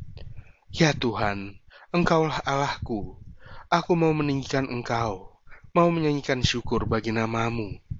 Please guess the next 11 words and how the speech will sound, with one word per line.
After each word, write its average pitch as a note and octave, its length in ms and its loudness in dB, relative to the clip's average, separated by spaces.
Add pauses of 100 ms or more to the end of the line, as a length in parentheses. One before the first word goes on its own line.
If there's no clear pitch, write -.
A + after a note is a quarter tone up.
(560)
Sebab D3+ 400 4
dengan B2 320 -2
kesetiaan A2+ 560 0
yang A2+ 160 -2
teguh, G#2+ 480 -4 (400)
Engkau F3 320 6
telah D#3+ 240 2
melaksanakan D3+ 640 0
rancanganmu C3+ 640 0
yang A#2 160 0
ajaib, G2+ 560 -2